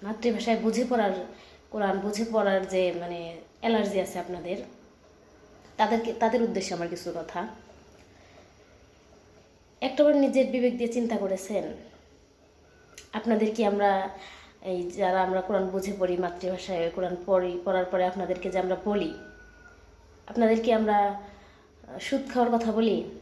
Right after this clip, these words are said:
ঘুষ খাওয়ার কথা বলি, জেনার কথা বলি, ওজনে কম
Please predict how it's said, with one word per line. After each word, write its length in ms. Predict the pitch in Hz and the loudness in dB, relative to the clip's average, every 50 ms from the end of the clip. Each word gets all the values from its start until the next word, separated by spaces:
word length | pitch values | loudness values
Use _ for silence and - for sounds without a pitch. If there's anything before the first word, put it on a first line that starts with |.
| - - - 180 170 | -20 -20 -18 -14 -8
ঘুষ 160 | - 208 214 208 - - | -4 -2 -2 -2 -2 0
খাওয়ার 180 | 226 214 214 214 | 0 0 0 2
কথা 180 | 220 220 - 220 202 208 | 0 0 0 -2 -2 0
বলি, 200 | 208 196 170 156 - - - - - - - - - - - - - - - - - - - - | 0 0 0 -2 -4 -8 -12 -18 -20 -20 -20 -20 -20 -20 -20 -20 -20 -20 -20 -20 -20 -20 -14 -4
জেনার 300 | 190 226 220 220 220 220 226 | 2 4 4 6 4 4 2
কথা 160 | 226 226 220 220 202 | 0 0 -2 -4 -2
বলি, 220 | 202 202 202 180 160 - - - - - - _ _ _ _ - - - _ _ _ - - - - - - 240 | -2 -2 -2 -4 -4 -6 -10 -14 -18 -20 -20 _ _ _ _ -20 -20 -20 _ _ _ -20 -20 -20 -20 -12 -4 0
ওজনে 240 | 226 226 226 220 220 226 | 2 4 6 6 6 6
কম 120 | 220 220 | 4 4